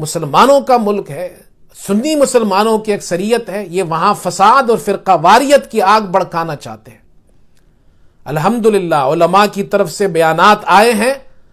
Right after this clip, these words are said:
और सब ने जो बयानात दिए हैं,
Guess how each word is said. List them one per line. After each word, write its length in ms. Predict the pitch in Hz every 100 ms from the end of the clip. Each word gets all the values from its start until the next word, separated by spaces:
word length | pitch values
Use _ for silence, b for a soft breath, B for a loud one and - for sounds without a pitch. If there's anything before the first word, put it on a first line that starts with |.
| _ - -
और 160 | 160 202
सब 340 | - - 349 359
ने 320 | 320 202 - _ _ _ _ _ _ 156
जो 360 | 147 311 392
बयानात 540 | 370 285 254 226 240 247
दिए 360 | 175 220 220
हैं, 340 | 185 175 147